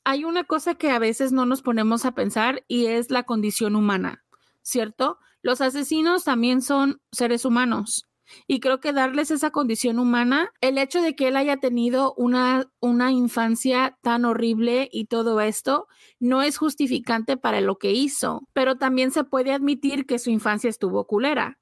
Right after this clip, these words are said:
¿Me explico? Las, es-, esto que aprendí en terapia hoy, precisamente hoy, creo que funciona mucho. Hay veces que nosotros pensamos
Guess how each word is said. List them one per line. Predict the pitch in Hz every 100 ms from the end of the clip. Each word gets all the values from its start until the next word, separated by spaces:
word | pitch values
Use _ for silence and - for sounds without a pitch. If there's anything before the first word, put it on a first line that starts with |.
| _ _ _
¿Me | 220
explico? | 208 - 214 - 269 - _ -
Las, | - 240 247 - - _ _ - - -
es-, | 277 -
esto | 294 - 381
que | 381
aprendí | 302 294 262 254 311
en | 330
terapia | 285 285 285 302 269
hoy, | 240 294 381 - _
precisamente | 240 226 - 269 302 285 285 277 262
hoy, | 233 269 254 370 - - -
creo | - 269
que | 339
funciona | 302 254 285 262 262
mucho. | 277 - 226 -
Hay | 247
veces | 269 302 349 330 -
que | 294
nosotros | 254 262 254 302
pensamos | - 254 240 254 247 285 480 -